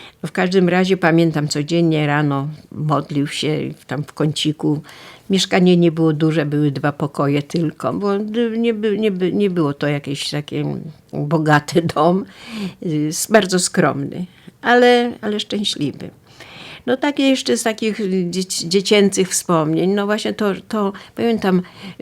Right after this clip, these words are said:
pamiętam Pesach, pamiętam, prawda, pamiętam kuczki. To było święto szałasów. To pamiętam, jak się robiło te ozdoby do,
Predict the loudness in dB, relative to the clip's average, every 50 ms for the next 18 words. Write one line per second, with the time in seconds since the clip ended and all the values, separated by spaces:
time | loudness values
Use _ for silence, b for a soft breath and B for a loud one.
0 | -6 -4 -2 0 0 0 0 -2 -2 -2 -2 -2 -2 0 0 0 2 2 0 -2
1 | -2 -2 0 0 2 2 2 0 0 -2 -2 -2 -2 -2 -2 -4 -4 -4 -4 -4
2 | -4 -2 -2 0 2 2 2 2 2 2 2 2 2 0 2 2 2 2 2 -4
3 | -8 -8 -10 -16 -16 _ B B B B B B B B B B B 0 2 4
4 | 4 6 6 6 4 2 -2 B B B B B B B B B -10 -4 0 2
5 | 2 2 0 -2 -2 0 2 4 4 4 2 2 0 -2 -4 -6 -12 B B B
6 | B B B B -14 B B 0 0 2 2 2 2 2 4 4 2 2 2 4
7 | 4 6 6 4 4 4 4 4 4 2 2 2 2 2 2 2 2 4 4 6
8 | 6 6 4 4 2 2 4 2 2 2 0 0 2 2 0 -2